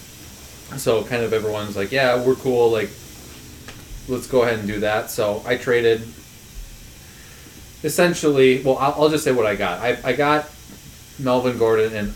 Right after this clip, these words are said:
uh, Alvin Kamara, and I traded away Devin Singletary and Ronald Jones, and also my, essentially my first round pick after keepers, and then it would also be the,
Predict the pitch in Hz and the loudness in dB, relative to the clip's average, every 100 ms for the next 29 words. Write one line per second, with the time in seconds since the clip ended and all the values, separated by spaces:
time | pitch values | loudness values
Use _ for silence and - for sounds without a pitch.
0 | - 107 104 104 - - - - - 120 | -10 -8 -6 -6 -10 -16 -20 -16 -6 -4
1 | 113 - 113 104 98 104 - - - - | -4 -6 -4 0 0 0 -4 -18 -20 -20
2 | - 107 104 104 104 101 98 120 107 98 | -16 -8 -4 -2 0 -2 0 2 2 2
3 | 98 95 95 98 110 - 110 101 101 104 | 0 0 0 0 -4 -4 -4 -2 -4 -4
4 | 98 95 104 95 98 101 101 104 101 98 | -4 -4 -2 0 2 0 -2 -6 -4 -4
5 | 95 98 98 95 101 95 98 95 104 101 | -4 -4 -4 -6 -4 -4 -4 -6 -6 -2
6 | 107 104 - 98 95 95 - - - 104 | -2 -4 -4 -2 -2 -6 -14 -20 -16 -6
7 | 101 95 95 - - 143 156 147 147 131 | -2 -2 -4 -8 -10 -2 0 0 0 -2
8 | 113 - 120 - 113 101 120 104 104 101 | -2 -2 -4 -2 -2 -2 -2 -2 -2 -4
9 | 107 - 107 101 104 101 104 98 98 95 | -6 -10 -8 -4 -4 -2 -4 -2 0 -2
10 | 95 98 107 95 98 98 92 - 92 92 | -2 -4 -4 -6 -4 -4 -6 -8 -10 -10
11 | 92 | -12